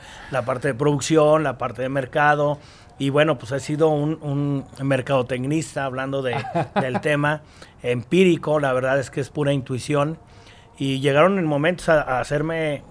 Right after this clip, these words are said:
Speaker 1: eh, el público o la gente que conocía me llegó a hacer, a creérmela, a darme la oportunidad de creérmela, porque me decían, "Oye, ¿cómo resaltan tus empaques en el mercado, no?". Quizás si viéramos toda esa historia y hoy con la experiencia que tengo de trabajar con una,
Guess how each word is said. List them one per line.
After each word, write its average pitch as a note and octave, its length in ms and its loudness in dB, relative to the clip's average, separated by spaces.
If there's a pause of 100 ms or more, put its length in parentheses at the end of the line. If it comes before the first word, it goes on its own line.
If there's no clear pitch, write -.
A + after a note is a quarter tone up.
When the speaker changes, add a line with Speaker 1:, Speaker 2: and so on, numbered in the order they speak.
Speaker 1:
eh, B2+ 180 -8
el B2 200 -4
público F3 720 2 (340)
o C3 80 -4
la A#2+ 80 0
gente D3 200 -2
que D#3 80 -6
conocía D3 420 2
me D3+ 140 0
llegó C3 240 2
a - 20 6
hacer, D3 260 -2
a A#2+ 100 -2
creérmela, D3+ 680 0 (160)
a C3+ 80 -4
darme C3+ 440 0
la C3 140 0
oportunidad A#2+ 400 -6
de D#3 80 -2
creérmela, C#3+ 480 -2 (400)
porque C#3 240 -2
me C3+ 100 -2
decían, C#3+ 180 0
"Oye, D3 180 2
¿cómo G3 260 4
resaltan E3 540 2
tus B2+ 160 -8
empaques B2 520 -4
en C#3 100 -2
el B2 140 -2
mercado, C3 520 2
no?". D3 160 -4 (440)
Quizás C#3+ 300 -2
si F3 100 2
viéramos E3 360 4
toda D#3+ 140 4
esa E3 140 0
historia D3 520 2
y B2 100 -2
hoy C#3 120 2
con D3 140 -6
la C#3 60 -2
experiencia C#3 640 -4 (400)
que C#3+ 140 -6
tengo C#3+ 360 2
de C3 120 6
trabajar B2+ 340 2
con C#3 140 0
una, C3+ 320 0